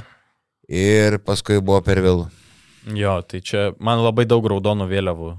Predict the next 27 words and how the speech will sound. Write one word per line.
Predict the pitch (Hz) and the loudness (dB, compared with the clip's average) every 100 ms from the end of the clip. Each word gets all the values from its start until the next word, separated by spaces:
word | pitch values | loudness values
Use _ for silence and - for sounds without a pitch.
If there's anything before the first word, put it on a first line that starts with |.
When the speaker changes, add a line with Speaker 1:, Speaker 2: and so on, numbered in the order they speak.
| 92 | -18
Speaker 2:
dabar | - 90 92 92 | -14 -10 -8 -6
yra | 90 90 | -6 -6
Jonavos | 87 87 87 92 - | -8 -8 -6 -8 -8
komandoj, | 87 85 90 90 85 85 | -10 -8 -6 -6 -8 -8
nu, | 95 | -8
tų | 98 101 92 | -8 -8 -8
vadinamų | 92 90 95 92 92 | -8 -8 -8 -6 -6
red | 90 - | -6 -6
flagų, | 92 90 92 82 _ _ _ _ - | -2 -2 -4 -8 _ _ _ _ -8
kad | 92 85 98 | -8 -8 -12
Gereto | 92 95 98 101 107 | -2 0 0 -2 -4
išvykimo | - 101 - 107 104 101 98 98 - | -6 -8 -6 -6 -4 -4 -4 -6 -6
opcija, | 104 101 - 107 104 104 110 _ _ _ - | -6 -6 -6 -2 -2 -2 -4 _ _ _ -16
iš-, | 92 90 78 92 | -12 -12 -12 -12
gynėjo | 92 92 92 101 | -8 -4 -2 0
nebuvimas. | 107 101 98 101 107 107 107 _ - | -2 -2 -4 -4 -2 -2 -4 _ -2
<coughs> | - - - - - 80 | 0 2 -2 -6 -12 -6
Ok, | 95 - 123 | -6 0 0
dabar | 92 90 101 | 0 0 -2
re-, | 95 98 98 | 0 0 0
renkasi | 98 107 110 101 - | 0 -2 -2 -6 -8
pergalės | - 98 104 98 92 | -2 -2 0 -2 -4
komandos, | - 90 90 90 98 101 104 104 - - | -6 -6 -4 -4 -4 -2 -2 -4 -10 -14
be-, | 92 92 95 - | -14 -4 -4 -4
komanda, | - 98 98 104 104 | -6 -2 -2 -2 -2
bet | 98 95 92 _ - - - | -2 -2 -4 _ -20 -20 -10
labai | 95 98 98 107 | -4 -2 2 0